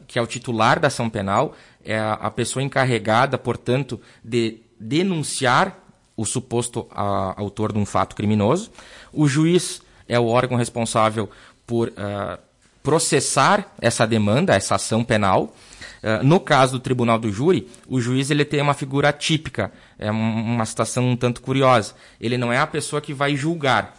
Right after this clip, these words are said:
né? A Constituição Federal, ela atribui ao jurado a competência constitucional pra julgar os crimes dolosos contra a vida e os conexos, nesse caso. Então, portanto,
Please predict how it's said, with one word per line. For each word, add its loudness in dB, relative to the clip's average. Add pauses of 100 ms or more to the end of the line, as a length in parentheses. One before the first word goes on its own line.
(380)
né? -4
A -6
Constituição -6
Federal, -2
ela -2
atribui -6 (220)
ao 2
jurado 2 (280)
a 0
competência -2
constitucional 0 (240)
pra 2
julgar 0
os -4
crimes -4
dolosos 2 (140)
contra -2
a 2
vida -2 (240)
e 0
os 0
conexos, 0
nesse -6
caso. -4
Então, -6
portanto, -4